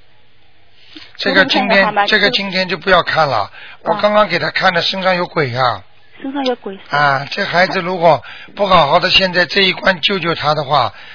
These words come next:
Speaker 1: 他会变精神病患者的。
Speaker 2: 他从小到大都不太正常哎。
Speaker 1: 对了，就是身上
Speaker 2: 我们以为他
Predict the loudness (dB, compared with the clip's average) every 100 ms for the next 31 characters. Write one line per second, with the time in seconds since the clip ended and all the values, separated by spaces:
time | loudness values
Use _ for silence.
0 | -6 -2 0 0 -2 -2 -4 -2 -4 -4
1 | -4 2 2 2 -4 -4 -6 -8 -20 -20
2 | -20 -20 -20 -18 -16 -12 -12 -6 -2 2
3 | 2 2 -2 -8 -8 -8 -10 -12 -12 -12
4 | -8 0 4 4 4 2 0 0 0 2
5 | 4 6 6 4 2